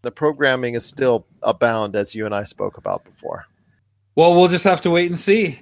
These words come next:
Speaker 2: If Fox does the right steps, it could be big. If they, if they do the right things, it'll work out for them.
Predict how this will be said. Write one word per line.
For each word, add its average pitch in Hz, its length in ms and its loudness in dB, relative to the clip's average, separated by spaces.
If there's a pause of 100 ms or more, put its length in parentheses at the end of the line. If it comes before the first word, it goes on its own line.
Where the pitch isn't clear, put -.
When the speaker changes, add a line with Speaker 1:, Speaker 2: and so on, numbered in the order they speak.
Speaker 2:
If 196 240 4
Fox 202 680 2
does 160 460 2
the 196 140 2
right 214 280 2
steps, 226 800 -2
it 151 240 -2
could 196 240 2
be 226 160 -2
big. 226 520 0 (260)
If 160 200 -2
they, 175 280 -2
if 160 160 -8
they 151 100 -6
do 220 300 0
the 277 120 -4
right 220 380 0
things, 127 560 -8 (560)
it'll 139 280 -2
work 156 220 0
out 135 220 -2
for 120 160 -8
them. 95 300 -18